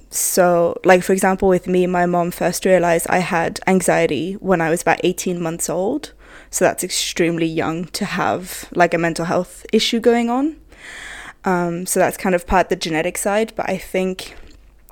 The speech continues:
like, the way my mom raised me was with a lot of stress and anxiety because she herself has anxiety. So it'd be stuff like if we're on the bus and our stop is the next stop, she'd be telling me, like, "You have to get up, you have to get to the door, like, we can't miss the stop." And that would,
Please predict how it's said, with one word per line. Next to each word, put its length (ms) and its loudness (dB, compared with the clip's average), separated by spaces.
like, 200 4
the 80 4
way 180 8
my 140 0
mom 240 0
raised 260 0
me 120 -4
was 200 -4
with 140 -8
a 40 2
lot 220 0
of 220 0
stress 500 0
and 100 0
anxiety 500 0
because 280 -6
she 180 -4
herself 500 -4
has 200 -6
anxiety. 640 0
So 160 2
it'd 140 2
be 100 -6
stuff 340 -4
like 220 0
if 160 -6
we're 80 2
on 260 -2
the 80 -2
bus 480 -2
and 140 -4
our 120 -4
stop 300 -4
is 140 -4
the 80 -10
next 240 -6
stop, 340 -4
she'd 220 -6
be 100 -6
telling 260 0
me, 60 0
like, 220 0
"You 100 4
have 140 0
to 60 -10
get 120 2
up, 140 0
you 80 0
have 160 -2
to 20 -16
get 140 0
to 80 -10
the 100 -10
door, 220 0
like, 160 -4
we 40 -6
can't 220 -6
miss 160 -8
the 80 -14
stop." 320 -4
And 160 -4
that 140 -2
would, 180 -6